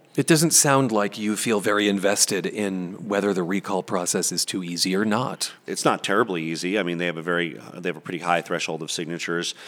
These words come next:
Speaker 2: I think legislators, it's a lower threshold in those districts. Um, there could be interest in bipartisan reform of that process. I mean, I don't think it's healthy for the system that,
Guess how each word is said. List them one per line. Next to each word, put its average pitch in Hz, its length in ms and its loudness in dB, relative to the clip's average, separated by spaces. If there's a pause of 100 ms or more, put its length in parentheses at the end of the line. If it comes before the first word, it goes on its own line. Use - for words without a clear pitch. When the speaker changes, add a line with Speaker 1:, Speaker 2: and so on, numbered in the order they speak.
(240)
Speaker 2:
I 87 120 -2
think 92 180 -2
legislators, 85 800 0
it's 78 160 -4
a 78 40 -4
lower 85 280 0
threshold 80 460 -2
in 80 100 -4
those 80 180 -6
districts. - 500 -4
Um, 147 180 0
there 156 120 6
could 175 200 2
be 127 140 6
interest 101 360 0
in 90 180 -2 (280)
bipartisan 95 640 4
reform 85 360 2
of 87 120 0
that 82 180 4
process. 82 500 0
I 101 60 2
mean, 92 140 2
I - 20 2
don't 92 180 4
think 82 140 -2
it's 80 100 -6
healthy 90 300 -2
for 80 100 -6
the 80 100 -2
system 85 460 0
that, 82 180 -2